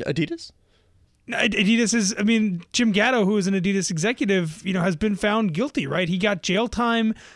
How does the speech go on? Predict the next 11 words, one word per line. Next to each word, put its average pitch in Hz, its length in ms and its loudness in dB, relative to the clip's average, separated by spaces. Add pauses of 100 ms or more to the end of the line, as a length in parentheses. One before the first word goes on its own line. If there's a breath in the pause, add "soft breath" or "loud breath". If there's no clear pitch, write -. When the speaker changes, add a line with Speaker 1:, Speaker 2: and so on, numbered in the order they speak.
(160 loud breath)
Speaker 2:
Jim 220 180 0
Gatto 190 380 2
agreed 196 520 0
to 175 80 -2
pay - 360 -2
back 190 480 -2
the 185 80 -4
University 190 460 0
of 170 80 -4
Kansas's 180 440 -4
law, 160 200 -2